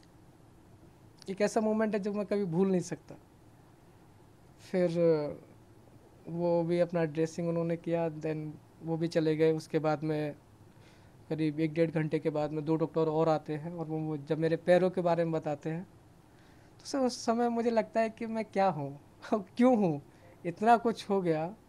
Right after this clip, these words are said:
मैं अपना जीवन कैसे आगे कंटिन्यू करूँगा। परिवार भी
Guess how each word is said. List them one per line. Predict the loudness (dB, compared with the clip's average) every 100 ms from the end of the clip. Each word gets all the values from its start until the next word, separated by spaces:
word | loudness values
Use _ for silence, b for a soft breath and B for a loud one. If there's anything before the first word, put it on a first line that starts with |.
| b b b b -10
मैं | -2 2 2
अपना | 0 -2
जीवन | -2 -2 -2
कैसे | -2 -2 0 0 0 -2 -10 -20 -20 -20 -20 -20 -2
आगे | 0 2
कंटिन्यू | 2 0 0 -2
करूँगा। | 0 -2 -4 -10 -12 -20 b b b b -20 -20 -20 -20 -20 -20 -20 4
परिवार | 6 8 6 4
भी | 4 0